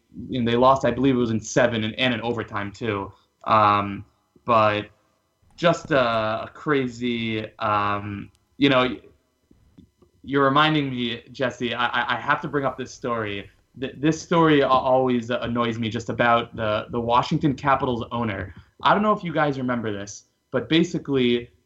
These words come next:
uh, Joel Ward scored the game-winning goal against the, I'm sorry to go off topic, but this always gets me heated. So Joel Ward scores the, the winning goal against the Bruins, um,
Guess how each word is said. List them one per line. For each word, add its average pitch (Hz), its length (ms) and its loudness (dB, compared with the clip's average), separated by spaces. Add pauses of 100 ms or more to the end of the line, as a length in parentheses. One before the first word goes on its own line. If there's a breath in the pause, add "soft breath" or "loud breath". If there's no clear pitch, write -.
(100)
uh, 117 160 4
Joel 147 500 2
Ward 120 400 0
scored 123 400 -2
the 113 140 -2
game-winning 127 540 2
goal 117 260 4
against 110 260 -2
the, - 140 -2
I'm 127 120 4
sorry 160 280 4
to 139 40 0
go 131 180 2
off 127 200 4
topic, 135 400 -4
but 113 200 -8
this 131 160 -6
always 131 280 0
gets 123 220 -6
me 113 120 -4
heated. 120 440 0 (260 loud breath)
So 139 160 4
Joel 156 300 4
Ward 160 280 4
scores 135 440 -2
the, 127 300 0
the 123 100 -2
winning 131 280 0
goal 120 520 2 (140)
against 123 420 0
the 135 60 -2
Bruins, 120 640 0 (140)
um, 110 580 4